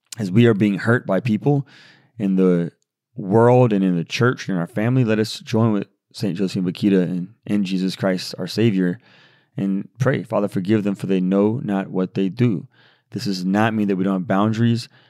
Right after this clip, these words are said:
This does not mean that we do not seek justice and we do not work hard for people to be imprisoned if they've done something that is, is, is evil. But it does mean that we imitate Jesus Christ and we pray for other people to repent,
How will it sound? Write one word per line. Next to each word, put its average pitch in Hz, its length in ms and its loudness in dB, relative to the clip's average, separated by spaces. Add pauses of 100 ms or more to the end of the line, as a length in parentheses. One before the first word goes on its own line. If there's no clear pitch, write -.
(140)
This 101 140 -2
does 92 120 -4
not 107 220 2
mean 101 100 0
that 98 100 2
we 95 120 0
do 95 100 0
not 95 220 -2
seek - 320 -6
justice 120 580 0
and 101 100 -2
we 98 60 0
do 95 120 -2
not 95 280 -2
work 101 400 -2 (240)
hard 110 320 2
for 107 80 -6
people 101 540 0
to 98 400 0
be 95 380 0 (220)
imprisoned 117 540 4
if 110 80 2
they've 101 160 2
done 104 180 2
something 101 260 -2
that 98 120 2
is, 92 200 -2
is, 87 280 -8
is 90 240 -6
evil. 131 420 2 (500)
But 107 120 2
it 95 80 -2
does 107 280 2
mean 104 300 2
that 95 160 0
we 98 140 -2
imitate 101 380 0
Jesus 92 280 -6
Christ 92 500 -4
and 95 80 -6
we 92 120 0
pray 95 240 -2
for 85 180 -2
other 87 140 -2
people 92 380 -6
to 85 120 -4
repent, 85 540 -4